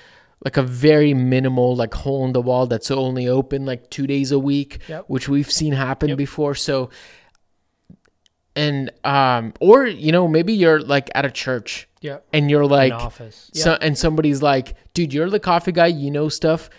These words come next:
Speaker 1: Can
Speaker 2: Yep.
Speaker 1: you set up a coffee bar? 'Cause we
Speaker 2: Yep.
Speaker 1: wanna in-, start introducing that to our guests or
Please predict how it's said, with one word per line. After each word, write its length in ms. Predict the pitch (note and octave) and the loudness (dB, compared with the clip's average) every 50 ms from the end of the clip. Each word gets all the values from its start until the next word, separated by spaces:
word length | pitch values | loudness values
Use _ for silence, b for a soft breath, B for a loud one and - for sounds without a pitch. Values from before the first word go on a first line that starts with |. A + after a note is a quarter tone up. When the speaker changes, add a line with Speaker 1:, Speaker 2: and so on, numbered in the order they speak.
| b _ | b _
Speaker 1:
Can 160 | - - C#3+ | -8 -6 -4
Speaker 2:
Yep. 40 | C#3+ D#3 | -4 -4
Speaker 1:
you 60 | D#3+ | -4
set 300 | - - - D#3 D3+ D#3 | -4 -2 -2 0 0 0
up 160 | D#3+ D#3 D#3 | 0 -2 -4
a 40 | C#3 | -8
coffee 400 | - - C3+ B2+ B2+ - - C3 | -8 -6 -4 -4 -4 -4 -6 -8
bar? 400 | A#2+ A2+ A2+ A#2 A2+ A2+ A2+ A#2 b b b b - | -4 -2 -2 0 0 -2 -4 -6 b b b b -12
'Cause 160 | - B2 A#2+ | -10 -6 -2
we 100 | C3 C#3 | 0 0
Speaker 2:
Yep. 80 | C3+ | 0
Speaker 1:
wanna 220 | C3 B2+ C3 C3 B2 | 0 0 -2 -2 -2
in-, 120 | B2 B2 | -4 -4
start 260 | B2 - - C3 G2 | -6 -6 -8 -8 -8
introducing 580 | D#2 A#2+ - - A#2+ A#2 B2 B2 - - C3 B2+ | -10 -10 -8 -8 -6 -6 -6 -6 -4 -4 -6 -6
that 140 | A#2+ A2 A#2 - | -6 -8 -10 -10
to 100 | - A#2 | -10 -10
our 100 | A#2 A#2+ | -10 -10
guests 460 | A#2 - C3 B2 C3+ - - - - | -6 -4 -4 -4 -2 -4 -6 -8 -8
or 260 | A2+ A2+ A2+ A#2 - | -12 -12 -14 -14 -16